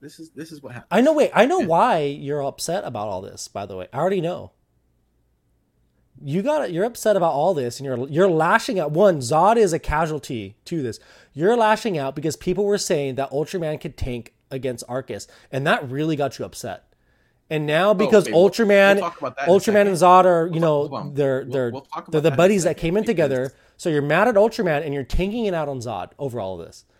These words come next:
Speaker 1: Okay,
Speaker 2: And
Speaker 1: okay,
Speaker 2: I won't
Speaker 1: okay,
Speaker 2: stand
Speaker 1: okay.
Speaker 2: for it.
Speaker 1: I will say
Speaker 2: All right.
Speaker 1: that Zod looks to be the best character of the month.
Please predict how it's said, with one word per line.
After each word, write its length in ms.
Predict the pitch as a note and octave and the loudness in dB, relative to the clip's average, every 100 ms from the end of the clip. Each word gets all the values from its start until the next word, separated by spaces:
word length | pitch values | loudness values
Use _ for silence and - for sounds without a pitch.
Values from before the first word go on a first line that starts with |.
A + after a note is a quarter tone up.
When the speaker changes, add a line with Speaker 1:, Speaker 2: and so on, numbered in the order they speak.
| _ - | _ -14
Speaker 1:
Okay, 200 | G#2+ D#2+ - | -12 -14 -10
Speaker 2:
And 120 | B2 | -4
Speaker 1:
okay, 40 | D#3+ | 0
Speaker 2:
I 40 | |
won't 200 | G3 G3+ | 0 -2
Speaker 1:
okay, 40 | - | -4
Speaker 2:
stand 180 | D3+ D3 | -6 -6
Speaker 1:
okay. 60 | |
Speaker 2:
for 100 | - G2 | -8 -14
it. 120 | - - - _ _ _ _ _ _ _ _ _ _ - | -14 -20 -20 _ _ _ _ _ _ _ _ _ _ -8
Speaker 1:
I 180 | A#2+ A2+ | -6 -6
will 320 | G2 G#2 C#3 | -8 -10 -10
say 320 | - F2+ - _ _ | -12 -18 -18 _ _
Speaker 2:
All 80 | G#2+ | -10
right. 180 | G2 - | -10 -10
Speaker 1:
that 160 | G#2 F#2 | -12 -12
Zod 480 | - F#2 G2+ A2 A2 _ _ - | -14 -10 -10 -12 -16 _ _ -14
looks 360 | G2+ B2+ - | -12 -12 -14
to 100 | - | -14
be 180 | C3+ B2 | -12 -10
the 120 | G#2+ F#2+ _ | -10 -14 _
best 440 | G2 E2+ - - _ _ _ _ | -8 -8 -10 -20 _ _ _ _
character 460 | - E2+ D2+ E2 D#2 | -12 -12 -12 -16 -18
of 100 | D2 | -18
the 80 | D2+ | -20
month. 220 | C#2 | -20